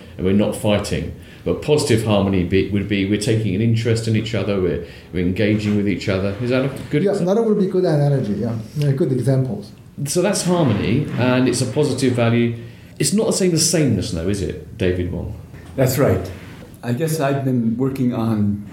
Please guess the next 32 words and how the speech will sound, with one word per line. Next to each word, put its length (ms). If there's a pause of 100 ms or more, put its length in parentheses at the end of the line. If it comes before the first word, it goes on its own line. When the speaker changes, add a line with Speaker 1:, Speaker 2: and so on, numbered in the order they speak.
Speaker 3:
positive 480
harmony 460 (220)
in 420
Chen 220
Yang's 380
terms, 480 (480)
uh, 180
and 180
positive 380
harmony 380
does 400
involve 680 (600)
relationships 800
of 240
mutual 440
concern 520
and 180
respect 640
and 200
trust, 380 (380)
uh, 60
striving 520
to 220
meet 220
each 420
other's 340
needs 340
and 140
engaging 500
in 160
common 320
project. 560